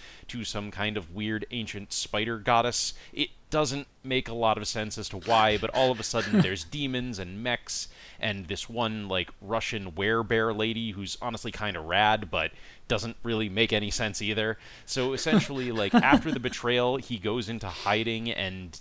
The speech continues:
Speaker 1: you know, becomes, like, this, you know, becomes a boatman and doesn't really do anything until, you know,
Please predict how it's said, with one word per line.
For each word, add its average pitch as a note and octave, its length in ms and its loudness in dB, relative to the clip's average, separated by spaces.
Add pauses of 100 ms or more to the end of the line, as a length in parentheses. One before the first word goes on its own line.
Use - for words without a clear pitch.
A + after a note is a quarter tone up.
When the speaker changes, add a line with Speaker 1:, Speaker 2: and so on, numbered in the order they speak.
Speaker 1:
you G#2+ 120 -6
know, F#2+ 100 -4
becomes, G2 520 -6
like, F2+ 260 -6
this, - 300 -6
you G#2 120 -8
know, E2+ 80 -10
becomes F#2 260 -12
a F2 60 -10
boatman G#2 580 -6
and F#2 300 -6
doesn't G2 240 -2
really F#2 180 -6
do G2 140 -8
anything G2+ 300 -6
until, F#2+ 420 -6 (220)
you G2 100 -8
know, F#2 200 -6